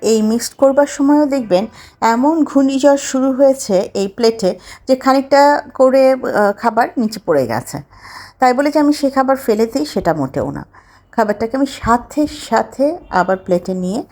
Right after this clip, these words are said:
খেয়ে ফেলি। এখন এটাকে যে যেভাবে দেখেন, "ইউ ডার্টি", এভাবেও দেখতে পারেন, "আল্লাহর নেয়ামতকে, আহ, নষ্ট করলাম না", সেভাবেও দেখতে পারেন। তো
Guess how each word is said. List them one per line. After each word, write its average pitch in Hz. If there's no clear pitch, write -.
খেয়ে 156
ফেলি। -
এখন 208
এটাকে 202
যে 208
যেভাবে 170
দেখেন, 147
"ইউ 294
ডার্টি", 185
এভাবেও 175
দেখতে 240
পারেন, 262
"আল্লাহর 233
নেয়ামতকে, 220
আহ, 180
নষ্ট 170
করলাম 208
না", 196
সেভাবেও 175
দেখতে 247
পারেন। 240
তো 302